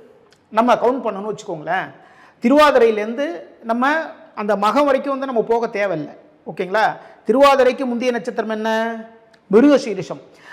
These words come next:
அப்போ திருவாதிரையிலிருந்து உங்களுடைய பிறந்த நட்சத்திரம் திருவாதிரைனா, திருவாதிரையிலிருந்து சித்திரை நட்சத்திரம் வரைக்கும் பார்த்தீங்கன்னா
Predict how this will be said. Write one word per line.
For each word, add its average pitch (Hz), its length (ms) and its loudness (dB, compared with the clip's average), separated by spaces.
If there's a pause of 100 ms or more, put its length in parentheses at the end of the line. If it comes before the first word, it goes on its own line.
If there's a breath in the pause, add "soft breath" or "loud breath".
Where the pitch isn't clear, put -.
அப்போ 208 240 6
திருவாதிரையிலிருந்து 214 1500 2
உங்களுடைய 214 480 -2
பிறந்த 240 260 -2
நட்சத்திரம் 214 420 -6
திருவாதிரைனா, 196 640 0 (640 loud breath)
திருவாதிரையிலிருந்து 214 1400 4 (640 soft breath)
சித்திரை 339 540 0
நட்சத்திரம் 220 440 -2
வரைக்கும் 208 280 -2
பார்த்தீங்கன்னா 180 440 -6